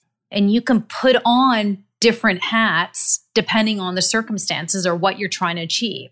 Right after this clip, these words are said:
So it's a great way to solve problems as a group.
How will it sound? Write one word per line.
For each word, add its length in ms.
So 200
it's 140
a 40
great 560
way 680
to 540
solve 460
problems 600
as 160
a 80
group. 460